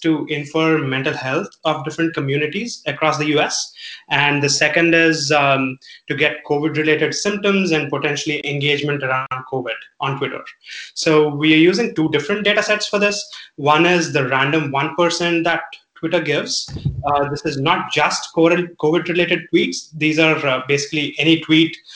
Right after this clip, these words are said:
that comes through the Twitter fire hose, uh, a random one percent of that. And, um, the second, uh, data set that we're working on is, uh, the streaming data, uh, using a keyword search. So we identified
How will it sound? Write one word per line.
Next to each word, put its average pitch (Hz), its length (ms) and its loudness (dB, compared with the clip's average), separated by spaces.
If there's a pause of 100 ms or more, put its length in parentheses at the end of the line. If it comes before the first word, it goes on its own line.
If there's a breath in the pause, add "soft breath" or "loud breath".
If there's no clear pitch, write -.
(220 loud breath)
that 139 240 -2
comes 139 280 -2
through 147 280 -2
the 139 140 0
Twitter 135 200 0
fire 131 220 0
hose, 127 300 -4 (400 loud breath)
uh, 135 280 0
a 151 80 0
random 139 300 2
one 131 180 2
percent 131 300 -2
of 117 160 -6
that. 120 160 -4 (640 loud breath)
And, 139 460 2
um, 135 480 2
the 151 100 0
second, 180 480 0
uh, 165 80 0
data 160 220 2
set 160 220 0
that 147 160 -2
we're 147 280 -4
working 147 340 -4
on 143 240 -4
is, 135 280 -6
uh, 131 180 -2 (420 loud breath)
the 127 60 -2
streaming 175 540 2
data, 202 420 4
uh, 143 240 -2
using 151 360 -2
a 147 80 -2
keyword 165 360 0
search. - 500 -2
So 143 120 0
we 143 140 0
identified 151 720 2